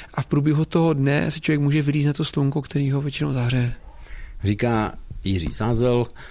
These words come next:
Speaker 2: duchovní otec hnutí Brontosauři v Himalájích, nebo řekněme třeba projektu,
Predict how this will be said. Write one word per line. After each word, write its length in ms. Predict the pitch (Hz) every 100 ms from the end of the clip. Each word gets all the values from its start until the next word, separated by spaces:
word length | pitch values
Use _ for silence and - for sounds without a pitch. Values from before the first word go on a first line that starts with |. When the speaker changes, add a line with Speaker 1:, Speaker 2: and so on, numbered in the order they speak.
| - -
Speaker 2:
duchovní 400 | 113 135 127 127
otec 500 | 123 127 - - 92
hnutí 560 | 95 101 117 - 110 104
Brontosauři 1000 | 85 101 120 - 123 - 113 110 98 85
v 60 | 87
Himalájích, 800 | 98 113 120 117 117 120 -
nebo 280 | 101 87 78 - 78
řekněme 420 | 80 - 82 80
třeba 280 | - - - -
projektu, 580 | 85 107 135 - -